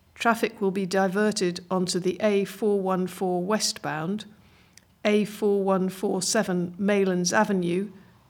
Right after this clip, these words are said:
to Swallowdale Lane, Redbourne Road, B four eight seven Redbourne Road and A five one eight three Dunstable Road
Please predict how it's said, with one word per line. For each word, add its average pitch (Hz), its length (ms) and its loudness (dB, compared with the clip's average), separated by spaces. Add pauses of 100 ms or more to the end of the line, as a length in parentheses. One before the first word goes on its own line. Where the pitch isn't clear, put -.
to 208 80 -6
Swallowdale 196 720 2
Lane, 190 540 0 (920)
Redbourne 208 580 2
Road, 180 460 0 (1200)
B 247 200 6
four 226 420 0
eight 208 260 0
seven 196 680 0 (140)
Redbourne 190 680 0 (300)
Road 185 480 0 (320)
and 185 240 0 (100)
A 202 260 4
five 202 520 -2
one 175 360 0
eight 202 280 -2
three 170 500 -2 (180)
Dunstable 165 600 0
Road 160 400 -4